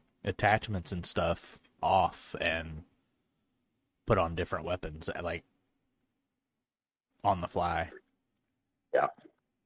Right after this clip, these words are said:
Speaker 2: Well, I still got a bad taste in my mouth for that, and I, I know I'm not giving, giving it any justice, 'cause I played it when they first added multiplayer, and it made me sick.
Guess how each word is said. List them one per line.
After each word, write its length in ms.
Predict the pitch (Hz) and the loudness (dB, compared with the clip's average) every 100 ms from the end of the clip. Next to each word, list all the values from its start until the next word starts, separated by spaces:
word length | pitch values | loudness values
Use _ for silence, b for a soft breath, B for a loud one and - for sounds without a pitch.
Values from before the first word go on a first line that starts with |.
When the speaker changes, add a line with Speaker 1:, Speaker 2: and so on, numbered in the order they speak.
| - | 6
Speaker 2:
Well, 200 | 131 - | 8 8
I 60 | |
still 200 | - 269 | 4 4
got 140 | 240 117 | 8 8
a 40 | |
bad 360 | - 82 85 80 | 6 2 0 0
taste 320 | 78 82 - | -4 -4 -4
in 60 | |
my 100 | 90 | -4
mouth 280 | 85 90 92 - | 0 0 0 0
for 140 | 90 | 2
that, 280 | 92 95 - - - | 8 8 6 0 -6
and 120 | 85 | -2
I, 180 | 90 104 | 0 2
I 80 | 110 | 2
know 240 | 107 135 113 | 6 6 6
I'm 160 | 92 | 4
not 240 | 87 87 80 | 0 -2 -2
giving, 300 | 87 85 85 82 | -4 -4 -8 -6
giving 280 | 90 92 82 | -4 -2 -6
it 100 | 76 | -6
any 220 | 85 82 | -6 -6
justice, 680 | 73 - 80 - 90 90 - _ | -8 -2 -2 -2 -4 -4 -8 _
'cause 100 | 78 - | -10 2
I 80 | 123 | 2
played 280 | - 156 143 | 6 8 8
it 120 | 110 | 6
when 100 | 101 | 2
they 140 | 87 - _ | 0 -4 _
first 360 | - 101 95 - | 2 2 2 0
added 360 | 87 92 82 73 | 2 2 0 -8
multiplayer, 680 | 82 - 107 - 127 135 139 | -12 -8 -4 4 8 8 6
and 100 | 92 | -2
it 60 | 90 | -12
made 160 | 87 80 | -10 -12
me 80 | 71 | -14
sick. 200 | - - | -20 -20